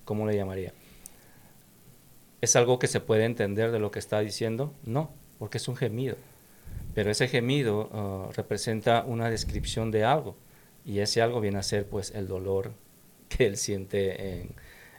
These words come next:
por esta apendicitis. Y así en muchos casos. Pero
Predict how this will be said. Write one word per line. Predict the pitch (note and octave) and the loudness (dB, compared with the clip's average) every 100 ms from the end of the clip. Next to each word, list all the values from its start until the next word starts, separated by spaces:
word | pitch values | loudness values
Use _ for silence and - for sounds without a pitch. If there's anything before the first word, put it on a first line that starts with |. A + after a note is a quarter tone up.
| - | -4
por | G#2 G2 | 2 2
esta | G2 - G#2 G2 | 0 0 0 2
apendicitis. | - G2+ G2 F#2 - G2 - - - - - | -2 -4 -4 -4 -8 -10 -12 -16 -18 -20 -10
Y | G#2+ | -6
así | G#2+ D3+ C#3+ | -2 0 2
en | A#2 | 2
muchos | A2+ A2 - | 0 0 4
casos. | G#2 - - - - - - - - - - - - - - | 2 2 -12 -20 -20 -20 -20 -20 -20 -20 -20 -20 -20 -20 0
Pero | - B2 C3 B2+ B2+ - | 8 10 12 10 8 4